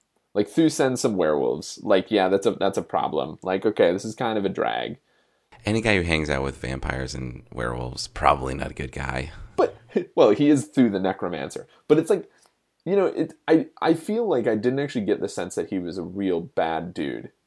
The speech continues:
Speaker 1: from it. And then, it, like, in this, in this early phase, like, I understand that, I understand that he's a bad dude. But actually, that was kind of my complaint about Morgoth, too, over the whole, the course of the whole book, is, like, <sighs> we're just told that they're bad dudes. It's not really clear why they're bad dudes to me.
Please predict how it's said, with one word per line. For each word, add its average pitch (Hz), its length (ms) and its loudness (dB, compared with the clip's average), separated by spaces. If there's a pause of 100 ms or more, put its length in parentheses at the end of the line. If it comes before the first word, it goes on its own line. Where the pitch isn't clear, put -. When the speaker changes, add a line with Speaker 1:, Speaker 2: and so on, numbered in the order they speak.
(120)
Speaker 1:
from - 300 -6
it. - 120 -20 (600)
And 98 180 -2
then, 90 560 0 (720)
it, - 260 -8
like, 101 220 4
in 110 220 0
this, 98 160 0
in 101 180 -4
this 95 240 -2
early 87 260 2
phase, 67 240 -2
like, 95 120 0
I 202 140 2
understand 104 480 -2
that, - 140 -8
I 123 120 0
understand 104 500 -2
that 104 80 -2
he's 120 140 -2
a 120 40 -4
bad 123 300 0
dude. 135 320 -2 (240)
But 190 100 6
actually, 226 280 2
that 131 100 4
was 135 80 4
kind 165 140 0
of 156 40 0
my 123 100 0
complaint 98 280 -4
about 71 180 -2
Morgoth, 80 440 -2
too, 69 240 -2
over 80 200 0
the 76 120 -2
whole, 67 360 -4
the 101 60 -6
course 85 240 -2
of - 60 0
the 76 80 -2
whole 78 160 0
book, 73 260 -4
is, - 140 -10
like, 60 240 -6 (500)
<sighs> - 400 -20
we're 226 160 0
just 339 220 0
told 95 340 2
that 113 140 0
they're 131 120 2
bad 127 320 0
dudes. 131 360 -2
It's - 160 -10
not 170 100 -4
really 151 220 2
clear 95 360 0
why 80 460 -2
they're 98 160 -2
bad 98 320 -2
dudes 104 360 -4
to - 100 -14
me. 110 240 -8